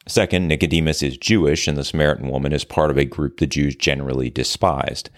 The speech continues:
And third, Nicodemus was a teacher and ruler of the Jews, suggesting that he had strong knowledge of the Jewish stri-, scriptures, whereas the Samaritan woman held false doctrines about God and about where to worship him and all those kind of things.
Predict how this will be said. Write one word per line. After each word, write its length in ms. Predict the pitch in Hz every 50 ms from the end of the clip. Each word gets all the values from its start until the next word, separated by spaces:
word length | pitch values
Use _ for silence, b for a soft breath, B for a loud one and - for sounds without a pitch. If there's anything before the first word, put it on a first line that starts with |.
| B B B B B B B
And 220 | - 85 85 85 -
third, 320 | - 113 110 95 80 76
Nicodemus 560 | 78 82 80 - 90 76 85 80 78 76 -
was 140 | - 76 69
a 60 | 76
teacher 500 | 73 - - - 131 - - - 80 78 - -
and 240 | 71 73 71 73 78
ruler 320 | 90 110 139 160 135 98
of 200 | - - 67 69
the 100 | 71 67
Jews, 420 | 60 - 58 57 58 65 73 B B B B B
suggesting 540 | - - 101 85 71 90 85 82 - 87 80
that 140 | 76 73 -
he 200 | - 90 82 78
had 440 | 78 78 73 76 73 76 69 73 -
strong 500 | - - - - 82 80 76 76 76 73
knowledge 440 | 76 73 71 71 73 71 71 69
of 120 | - 71 67
the 80 | 73
Jewish 360 | 73 - 73 69 67 - - -
stri-, 240 | - 113 110 - - -
scriptures, 580 | - - - 120 117 117 - - 67 65 64 -
whereas 400 | - - 85 85 85 85 82 -
the 140 | - 80 73
Samaritan 440 | - - 82 80 82 82 - 71 76
woman 300 | 73 73 73 73 71 B B B B B
held 340 | - - 90 85 80 78 69
false 320 | - - 80 73 69 67 -
doctrines 640 | - 71 73 71 71 73 - - 76 67 65 62 67
about 580 | 71 67 71 69 67 67 67 - - - -
God 360 | 69 82 78 73 71 69 69 67
and 140 | 67 65
about 340 | 65 60 67 65 65 64 60
where 160 | 65 69 69
to 80 | 67 65
worship 400 | 65 65 69 69 65 - 69 -
him 240 | - 69 67 65 65
and 80 | 64
all 140 | 60 64 62
those 240 | 62 67 73 71 -
kind 140 | - 69 62
of 80 | 62
things. 360 | - - - - - - -